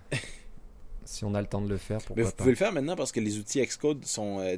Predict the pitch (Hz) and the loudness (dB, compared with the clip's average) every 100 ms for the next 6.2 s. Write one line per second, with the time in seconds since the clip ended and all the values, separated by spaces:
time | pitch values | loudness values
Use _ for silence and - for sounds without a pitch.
0 | 95 - 101 101 - - 101 120 123 110 | -2 -6 -4 -2 -2 -2 0 0 2 2
1 | 113 143 95 - - 113 101 92 95 98 | 2 4 4 2 -2 0 0 -2 -4 -4
2 | 90 - - - - 101 104 127 - 120 | -4 -8 -18 -12 -4 -2 0 0 0 0
3 | 127 113 104 104 - 104 92 117 120 101 | 0 2 0 -2 -2 -2 0 -4 -4 -4
4 | 92 90 - - - 98 101 95 104 - | -4 -8 -12 -20 -6 -2 0 0 -2 -6
5 | - 196 233 110 - 104 95 92 107 101 | -4 -6 -4 -6 0 2 4 2 0 -2
6 | 95 | -4